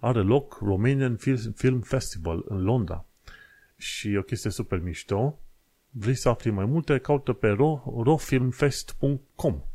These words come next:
Bineînțeles, nu sunt foarte mare fan filmu-, filme românești,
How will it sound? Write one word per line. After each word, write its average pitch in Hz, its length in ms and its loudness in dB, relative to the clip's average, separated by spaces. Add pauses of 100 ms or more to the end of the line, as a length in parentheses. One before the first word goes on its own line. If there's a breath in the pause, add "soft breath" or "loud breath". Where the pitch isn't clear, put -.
(880 loud breath)
Bineînțeles, 113 640 2
nu 113 200 2
sunt 95 440 -4
foarte 107 240 0
mare 98 260 -2
fan 101 300 -2
filmu-, 98 560 2
filme 95 320 0
românești, 92 560 -2